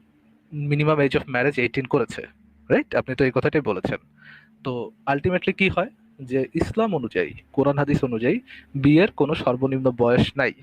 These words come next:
এটা আমরা সবাই জানি। যে কোনো বছর বয়সের মেয়েকে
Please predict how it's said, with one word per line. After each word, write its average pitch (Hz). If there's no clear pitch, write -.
এটা 113
আমরা 165
সবাই 123
জানি। 110
যে 123
কোনো 127
বছর 123
বয়সের 123
মেয়েকে 135